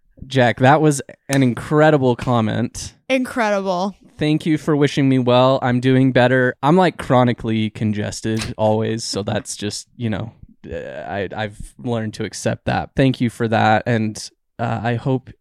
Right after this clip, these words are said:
Speaker 1: it goes well with your college A levels.
Speaker 2: Huge congratulations to you on A's and B's.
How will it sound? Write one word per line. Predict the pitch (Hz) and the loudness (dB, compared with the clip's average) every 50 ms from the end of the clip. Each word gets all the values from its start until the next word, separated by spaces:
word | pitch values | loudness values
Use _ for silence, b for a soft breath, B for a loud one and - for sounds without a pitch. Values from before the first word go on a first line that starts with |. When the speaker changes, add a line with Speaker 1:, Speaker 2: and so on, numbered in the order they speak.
| _ _ _ _ - | _ _ _ _ -8
Speaker 1:
it | - 131 127 127 | -6 -6 -6 -4
goes | - 135 127 131 127 117 - | -4 -2 0 0 -2 -2 -2
well | 123 117 135 151 131 113 110 123 123 | 0 2 4 4 4 4 2 0 -2
with | - 127 120 - - | -2 -4 -4 -4 -4
your | 131 123 | -6 -6
college | - - - 120 113 120 117 117 123 - | -6 -6 -6 -6 -4 -4 -6 -8 -8 -8
A | - 127 135 | -4 -4 -4
levels. | 139 131 113 110 113 113 123 - - - - - _ _ | -4 -4 -6 -8 -10 -14 -16 -16 -20 -20 -20 -20 _ _
Speaker 2:
Huge | - - 262 277 302 285 - | -12 -6 -4 -4 -4 -4 -4
congratulations | - 311 285 262 269 233 233 220 226 214 208 202 208 - 220 196 196 196 185 - - | -4 -4 0 2 2 2 2 2 0 0 0 0 -2 -2 -2 -4 -4 -4 -8 -10 -10
to | - 214 | -8 -8
you | 202 190 190 202 | -6 -6 -4 -4
on | 196 190 180 | -4 -4 -4
A's | 131 185 196 190 185 | -4 -6 -6 -4 -4
and | 202 196 | -4 -4
B's. | 185 185 185 180 175 170 180 180 - - | -4 -4 -4 -4 -4 -6 -6 -6 -8 -10